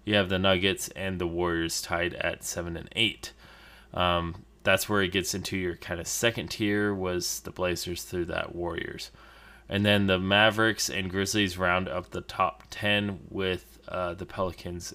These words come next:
close behind. And then, uh, yeah. So what's are some surprises that are going on right now in the league? So some surprises, well, not really surprises, but things that we should be aware of as far as streaks go.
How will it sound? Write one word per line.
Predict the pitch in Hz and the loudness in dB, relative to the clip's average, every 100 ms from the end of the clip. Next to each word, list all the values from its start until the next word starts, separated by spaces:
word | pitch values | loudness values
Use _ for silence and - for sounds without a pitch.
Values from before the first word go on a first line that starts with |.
| - - | -16 -16
close | - 90 - - - - | -8 -6 -6 -10 -14 -10
behind. | 87 - 92 87 80 - - - - - - | -10 -8 -4 -4 -4 -10 -16 -20 -20 -12 -4
And | 92 90 | -2 0
then, | 87 87 85 92 - | 0 -2 -4 -10 -14
uh, | 60 | -6
yeah. | 101 113 - - - - - | 2 2 0 -12 -20 -20 -2
So | - 120 | 6 8
what's | 147 208 - | 8 6 4
are | - 139 135 | 4 4 4
some | - 117 | 2 0
surprises | - 107 117 117 110 | -2 0 4 6 6
that | 104 82 - | 2 2 0
are | 95 | -2
going | 90 98 101 82 | 2 2 2 0
on | 80 92 87 | 2 2 2
right | 85 85 | 0 0
now | 87 85 | -2 -2
in | 85 | -2
the | 82 | -6
league? | 85 82 80 - - - - | -4 -4 -4 -12 -20 -20 -6
So | - 113 | 4 4
some | - 117 | 6 4
surprises, | - 117 - 117 117 117 117 104 - | 4 2 4 8 8 8 4 4 0
well, | 127 131 | 2 4
not | 131 110 | 6 8
really | 113 104 | 6 6
surprises, | 101 - - 92 98 104 104 107 | 0 -2 2 6 6 6 2 0
but | - 92 - | -2 -2 0
things | 113 107 98 | 2 2 4
that | 104 85 - | 4 4 0
we | 62 71 92 | -12 -6 -2
should | 90 - 92 | 0 2 2
be | 98 90 | 4 4
aware | 82 87 92 | 4 2 4
of | 95 90 95 | 4 4 0
as | 85 85 | -4 -4
far | - 90 80 | 0 0 0
as | - | -4
streaks | - - 92 85 - | -6 -2 -2 0 -6
go. | - 92 90 | 2 4 4